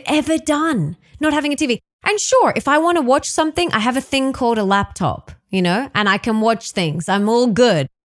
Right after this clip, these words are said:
I also have a smartphone. So if I really wanna watch something, I've got my laptop and I've got my smartphone.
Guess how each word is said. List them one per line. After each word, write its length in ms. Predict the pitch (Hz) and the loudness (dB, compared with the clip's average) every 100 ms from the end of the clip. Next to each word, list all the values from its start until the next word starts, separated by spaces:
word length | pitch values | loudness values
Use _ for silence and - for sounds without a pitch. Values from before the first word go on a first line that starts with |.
| - | -2
I 80 | 208 | 0
also 300 | 226 - 240 | 0 0 0
have 460 | 240 233 202 190 - | 4 4 4 0 -6
a 60 | |
smartphone. 720 | - 220 185 - 165 131 - - _ _ | -6 0 -2 -2 -2 -2 -4 -12 _ _
So 160 | - 220 | -2 0
if 100 | 214 | 2
I 80 | |
really 340 | 214 254 359 370 | 2 2 2 2
wanna 240 | 349 339 | 2 2
watch 220 | 320 320 | 2 2
something, 560 | 320 311 294 285 277 262 | 0 -4 -4 0 0 0
I've 180 | 202 185 | -2 0
got 160 | 247 | 0
my 160 | 254 269 | 2 2
laptop 560 | 269 240 240 254 220 214 | 4 2 2 0 0 0
and 100 | 190 | -2
I've 140 | 175 | -2
got 160 | 208 208 | -2 -2
my 120 | 208 | -4
smartphone. 560 | - 190 - 170 151 | -2 -2 -2 -2 -2